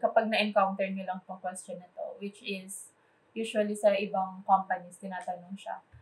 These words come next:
Um, tinanong nila sa inyo, "What did you, um, learn from your accountancy subjects?" Ganyan. Um, the first thing that would come to mind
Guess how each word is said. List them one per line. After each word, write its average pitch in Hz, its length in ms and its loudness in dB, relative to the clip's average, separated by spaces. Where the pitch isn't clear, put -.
Um, 202 240 10
tinanong 240 400 0
nila 226 160 2
sa 226 160 2
inyo, 185 400 -4
"What 202 240 6
did 208 320 -6
you, 202 240 -6
um, 185 560 0
learn 196 400 -6
from 208 160 6
your 202 160 2
accountancy 185 560 0
subjects?" 220 1400 2
Ganyan. 196 1040 -4
Um, 240 240 12
the 277 160 12
first 349 320 8
thing 269 160 0
that 254 160 6
would 247 160 -4
come 208 240 4
to 220 80 0
mind 185 400 2